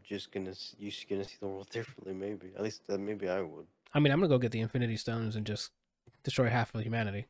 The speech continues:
Speaker 2: when that, when that happens. That's what the smart people do, right? No? All right. Randall, what you picking? Smartest?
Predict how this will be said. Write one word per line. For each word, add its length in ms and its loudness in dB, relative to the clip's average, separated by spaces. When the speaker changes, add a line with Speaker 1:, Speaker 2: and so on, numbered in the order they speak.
Speaker 2:
when 120 -2
that, 100 -4
when 80 -2
that 160 0
happens. 340 -8
That's 140 -4
what 140 0
the 60 -6
smart 240 0
people 180 -2
do, 160 2
right? 200 0
No? 200 4
All 60 2
right. 120 -2
Randall, 160 6
what 100 0
you 60 -4
picking? 260 0
Smartest? 480 4